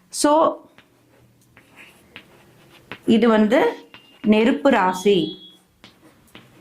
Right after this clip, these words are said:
இது நில ராசி, இது வந்து காற்று ராசி, இது வந்து நீர் ராசி.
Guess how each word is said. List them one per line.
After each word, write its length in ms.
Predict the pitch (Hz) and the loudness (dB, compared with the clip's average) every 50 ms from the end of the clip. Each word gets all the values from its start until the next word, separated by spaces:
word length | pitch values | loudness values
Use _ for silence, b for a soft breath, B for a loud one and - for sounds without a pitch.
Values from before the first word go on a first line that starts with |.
| _ _ _ _ _ _ _ _ _ 226 233 | _ _ _ _ _ _ _ _ _ 0 0
இது 180 | 226 202 277 349 403 415 370 - - - 214 208 208 | 2 2 2 2 2 0 -2 -4 -4 -2 0 2 4
நில 220 | 214 226 233 247 262 285 285 269 | 4 4 4 2 2 2 2 2
ராசி, 500 | 233 202 190 190 - - - 226 220 208 185 170 - - - _ _ _ _ _ _ _ _ - - _ _ _ _ _ _ _ _ _ _ - - - _ _ _ - - - - - 220 233 | 2 0 0 -2 -4 -2 0 2 2 2 2 0 -4 -8 -14 _ _ _ _ _ _ _ _ -20 -20 _ _ _ _ _ _ _ _ _ _ -20 -20 -20 _ _ _ -20 -20 -20 -4 0 0 2
இது 100 | 208 269 262 233 | 2 2 2 2
வந்து 240 | 220 220 220 240 285 339 415 - - - - - _ _ _ _ _ _ _ _ _ _ _ _ _ _ _ _ _ _ _ - _ _ _ _ _ _ _ _ _ _ _ _ _ _ _ _ _ _ _ _ _ _ _ _ _ - - - - - _ _ _ _ _ _ _ _ _ _ _ _ _ _ _ _ _ - - - - - - - - - - - _ - - - - - - - - - - 254 | 2 2 2 2 2 0 0 -2 -6 -12 -20 -20 _ _ _ _ _ _ _ _ _ _ _ _ _ _ _ _ _ _ _ -20 _ _ _ _ _ _ _ _ _ _ _ _ _ _ _ _ _ _ _ _ _ _ _ _ _ -20 -20 -20 -20 -20 _ _ _ _ _ _ _ _ _ _ _ _ _ _ _ _ _ -10 -10 -8 -8 -10 -10 -12 -14 -20 -20 -20 _ -20 -20 -20 -20 -20 -20 -20 -20 -8 -2 0
காற்று 440 | 247 240 262 285 285 285 285 311 294 262 | 2 2 2 2 2 2 2 4 4 4
ராசி, 420 | 233 202 185 190 - - 226 214 196 170 - - - - - _ _ - - - - - - - - - - - _ - - - - - - - - - - - - - - - 247 247 | 4 2 2 0 0 2 2 2 2 2 -2 -6 -10 -18 -20 _ _ -20 -20 -20 -20 -20 -20 -20 -20 -20 -20 -20 _ -20 -20 -20 -20 -20 -20 -20 -20 -20 -20 -20 -20 -20 -4 0 2 2
இது 120 | 233 285 294 254 | 4 4 4 2
வந்து 260 | 214 196 202 190 233 311 370 381 - - - - - - - - - 233 233 233 | 2 2 2 2 2 2 0 0 -4 -10 -14 -18 -20 -20 -20 -2 2 4 4 6
நீர் 300 | 262 294 320 320 254 233 220 | 6 4 4 4 2 2 2
ராசி. 340 | 196 170 170 - - - | 0 -2 -2 -4 -10 -14